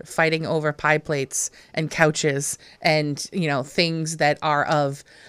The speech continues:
high sentimental, low monetary value. Because at,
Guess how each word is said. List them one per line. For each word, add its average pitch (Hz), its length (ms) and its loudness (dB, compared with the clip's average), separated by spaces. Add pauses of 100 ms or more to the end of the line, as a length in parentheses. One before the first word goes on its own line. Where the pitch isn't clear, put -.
(200)
high 180 320 10
sentimental, 156 1040 2 (160)
low 151 640 6
monetary 135 580 -2
value. - 400 -6 (220)
Because 147 400 2
at, - 240 -2